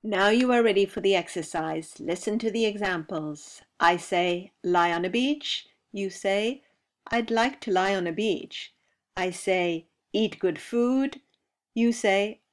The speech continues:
"I'd like to eat good food." Now you go on in the same way.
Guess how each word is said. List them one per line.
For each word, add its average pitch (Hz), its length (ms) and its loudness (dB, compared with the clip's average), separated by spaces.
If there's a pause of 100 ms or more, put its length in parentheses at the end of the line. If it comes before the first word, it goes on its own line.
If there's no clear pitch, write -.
"I'd 233 200 2
like 170 280 0
to 185 100 -4
eat 165 240 -2
good 160 160 -6
food." 165 480 -2 (760)
Now 170 140 -4
you 180 260 -2
go 226 180 6
on 226 220 6
in 240 100 4
the 269 80 2
same 220 340 0
way. 175 380 -2